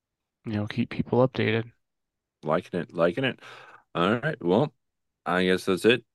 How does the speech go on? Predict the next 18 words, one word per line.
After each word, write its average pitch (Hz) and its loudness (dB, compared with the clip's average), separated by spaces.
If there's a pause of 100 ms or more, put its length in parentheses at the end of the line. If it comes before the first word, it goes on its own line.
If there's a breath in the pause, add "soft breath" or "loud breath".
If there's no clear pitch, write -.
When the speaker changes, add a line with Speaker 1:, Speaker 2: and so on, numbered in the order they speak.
(120)
Speaker 2:
If 85 -2
everyone, 107 0 (140)
if - -14
you - -20
can, 127 -4
please 98 -2
follow 104 4
all 85 4
our 78 0
socials. 101 -4 (100)
Give 143 -2
us 117 2
a 82 -2
heads 78 0
up 78 -4
what's 76 -10
going 80 -4
on. 82 -2